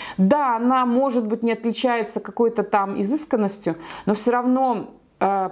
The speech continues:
по обильности цветения, э, эта роза вызывает такой восторг по стойкости своего характера. Кусты у нее достаточно крупные, она может дорастать там до метра пятидесяти даже.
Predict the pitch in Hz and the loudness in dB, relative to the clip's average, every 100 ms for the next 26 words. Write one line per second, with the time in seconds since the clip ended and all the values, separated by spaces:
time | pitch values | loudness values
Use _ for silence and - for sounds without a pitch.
0 | - 254 220 262 247 233 214 - 208 202 | 0 0 2 0 0 -2 -10 -6 -6 -2
1 | 240 277 311 208 165 151 - - - - | 0 2 2 2 0 -4 -10 -14 -6 -2
2 | 180 175 190 247 262 233 226 208 220 247 | 0 0 0 0 2 2 0 0 0 0
3 | 226 233 220 247 240 202 208 - 247 294 | -2 -4 -4 0 0 0 -6 -4 -4 -4
4 | - - 220 220 - 262 247 214 220 196 | -10 -4 -4 -2 -2 -2 0 -4 -4 -6
5 | 214 214 214 - 208 240 - - 170 165 | 0 0 0 -2 -2 -4 -6 -4 -4 -4
6 | - - - - 208 - 277 269 247 226 | -12 -20 -20 -4 -4 0 2 2 2 2
7 | 190 214 240 226 220 208 202 262 311 311 | 0 -2 -4 -2 -4 -4 -2 -2 0 0
8 | 226 190 180 190 196 185 180 170 196 196 | 0 0 0 0 0 -2 -2 -2 -2 -4
9 | - 202 185 - - 170 165 165 165 160 | 0 0 0 -8 -2 -2 0 -2 -2 0
10 | 190 202 180 214 208 180 185 - 277 269 | 2 2 0 0 0 -2 -6 -2 0 0
11 | 247 - 170 160 - 151 | -2 -2 -2 -2 -2 -6